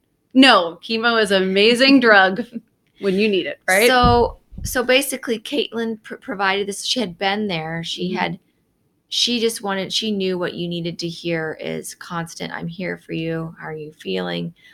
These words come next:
Speaker 2: Let's talk about your feelings," 'cause we often hide or suppress or avoid, right, our
Speaker 1: Right. And of
Speaker 2: feelings.
Speaker 1: course,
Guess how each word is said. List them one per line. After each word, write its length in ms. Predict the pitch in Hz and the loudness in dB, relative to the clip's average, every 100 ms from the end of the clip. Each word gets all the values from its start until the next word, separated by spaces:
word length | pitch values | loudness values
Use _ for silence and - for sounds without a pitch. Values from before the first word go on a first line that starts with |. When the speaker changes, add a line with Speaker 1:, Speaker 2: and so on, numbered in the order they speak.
| - | -10
Speaker 2:
Let's 140 | 190 | -10
talk 200 | - 302 | -2 0
about 100 | 233 214 | 2 2
your 100 | 214 | 2
feelings," 340 | 240 226 214 | 2 2 0
'cause 420 | - 190 - - - _ _ _ _ | -4 -8 -8 -16 -20 _ _ _ _
we 100 | 175 | -2
often 380 | 151 175 - 196 | 0 0 -4 -6
hide 500 | 226 214 190 170 165 | -2 0 0 -2 -4
or 100 | 175 | -6
suppress 680 | 180 190 220 196 175 - 170 | -8 -8 -4 -4 -4 -8 -8
or 140 | 170 | -6
avoid, 560 | 170 190 190 170 165 - | -6 -6 -4 -4 -6 -10
right, 240 | - 185 - | -8 -8 -6
our 80 | |
Speaker 1:
Right. 280 | 240 104 92 | -4 -2 -4
And 240 | - 170 247 | -4 -2 -2
of 80 | |
Speaker 2:
feelings. 100 | - | 0
Speaker 1:
course, 520 | - 294 285 - - | 4 6 6 -2 -14